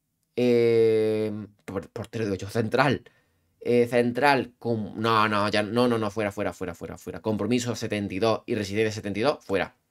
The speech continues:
Fuera, fuera, fuera, fuera, fuera, fuera. Vamos a ver a Fermín,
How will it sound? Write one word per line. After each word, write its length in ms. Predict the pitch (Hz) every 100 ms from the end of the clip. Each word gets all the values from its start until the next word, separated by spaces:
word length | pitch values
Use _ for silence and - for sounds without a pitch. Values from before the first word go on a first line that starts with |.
| _ _
Fuera, 220 | - 107 92
fuera, 220 | 107 90
fuera, 220 | 95 85
fuera, 180 | 87 87
fuera, 220 | - -
fuera. 220 | - - _ _ _ _ _ -
Vamos 240 | 139 143
a 40 |
ver 160 | 139 -
a 160 | 123 123
Fermín, 800 | - 113 110 180 262 240 247